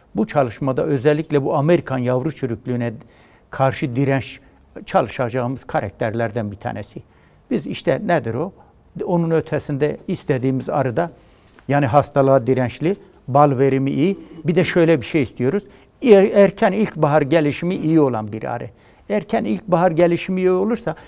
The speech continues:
işte o arı esas nektar akım dönemine yetişir. Ve tabii ki ülkemizdeki arıcıların çok büyük bir kısmının, yüzde doksanının hedeflediği tabii amaç, işletmelerin amacı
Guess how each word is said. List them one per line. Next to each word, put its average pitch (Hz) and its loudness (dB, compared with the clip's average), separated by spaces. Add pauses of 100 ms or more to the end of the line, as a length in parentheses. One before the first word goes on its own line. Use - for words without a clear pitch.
(140)
işte - 2
o 196 2
arı 185 2 (200)
esas 160 -4
nektar 151 0
akım 139 -4
dönemine 127 -2
yetişir. 110 -6 (520)
Ve 135 2
tabii 135 0
ki 165 -6 (320)
ülkemizdeki 143 0
arıcıların 135 -2
çok - -8
büyük 120 -6
bir 117 -4
kısmının, 117 -10
yüzde 117 -4
doksanının 127 -4 (420)
hedeflediği 120 -2
tabii 131 -2
amaç, 143 -2
işletmelerin 131 -2
amacı 127 -4